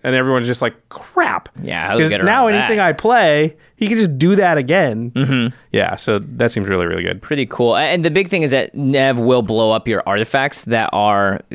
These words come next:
Speaker 2: board wipes,
Speaker 1: Yep.
Speaker 2: so it's a little rough there. You're gonna have to figure out other ways to get rid of him. Um,
Speaker 1: The, the trick there, too, is if you have instant speed removal, you have to kill Navinral in the interim, so it comes back,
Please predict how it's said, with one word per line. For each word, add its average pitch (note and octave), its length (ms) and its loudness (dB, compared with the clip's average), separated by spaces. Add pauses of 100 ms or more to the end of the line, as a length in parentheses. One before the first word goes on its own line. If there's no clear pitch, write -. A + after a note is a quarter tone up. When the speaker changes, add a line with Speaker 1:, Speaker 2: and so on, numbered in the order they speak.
(120)
Speaker 2:
board A2 220 2
wipes, D3+ 400 0
Speaker 1:
Yep. G#2+ 180 -6
Speaker 2:
so G2 400 2
it's A2 140 -2
a A#2 80 2
little A#2+ 540 2
rough A2 320 -2
there. A#2+ 180 2
You're A#2+ 80 2
gonna A#2 120 0
have G2+ 80 -4
to - 60 -12
figure G2+ 200 0
out - 80 -2
other G2 100 0
ways F#2 160 0
to G2+ 80 -8
get D#2 140 -2
rid F#2 160 0
of F#2 100 -4
him. F2+ 320 -4
Um, F#2+ 360 -2
Speaker 1:
The, D#3 200 0
the D#3 100 0
trick G#3+ 220 -2
there, E3 160 0
too, D3+ 240 0
is B2+ 140 2
if B2 100 -2
you C3 100 2
have C#3 160 0
instant D3 240 -2
speed B2+ 200 -2
removal, G#2+ 500 2
you G#2 80 2
have A2 80 0
to G#2+ 100 -6
kill C3+ 360 0
Navinral G#2+ 640 0 (320)
in C#3 140 2
the A#2+ 160 2
interim, A2+ 360 0
so A#2+ 160 0
it C#3 120 0
comes D3 220 0
back, B2 440 -4